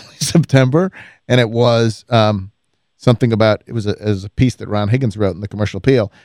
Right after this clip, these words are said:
As always, I recommend you go out and buy twenty-five copies of the Commercial Appeal that said, "Sneed eliminates early miscues."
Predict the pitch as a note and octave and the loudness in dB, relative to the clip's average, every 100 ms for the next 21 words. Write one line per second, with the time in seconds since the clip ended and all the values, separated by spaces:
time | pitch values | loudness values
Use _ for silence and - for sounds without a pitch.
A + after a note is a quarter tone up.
0 | _ - G#2+ A2 A2+ G#2 G#2 A2+ A2 A2 | _ -8 -2 2 2 0 -4 -6 -6 -2
1 | A2+ A2 G#2+ G2+ G#2+ G2 G#2 G#2 G#2+ G2+ | -2 -2 -2 -2 -2 0 0 2 0 -2
2 | G2 G#2 G#2 F#2+ F#2+ A2+ G#2 - - _ | -8 -6 -4 -4 -2 0 0 -2 -14 _
3 | - A#2 - - A#2+ A2 G#2+ G#2 G2 _ | 0 0 0 -2 2 4 2 -2 -8 _
4 | _ _ _ _ _ _ _ _ _ _ | _ _ _ _ _ _ _ _ _ _
5 | _ _ _ - - A#2 A#2+ A#2+ A2+ G#2+ | _ _ _ -18 -8 0 2 0 0 0
6 | A2 G#2+ G#2+ G#2 A2 G#2 G#2 G2+ - - | 0 0 -2 -4 -4 -2 -2 -6 -10 -10
7 | G2+ F2+ - | -12 -12 -18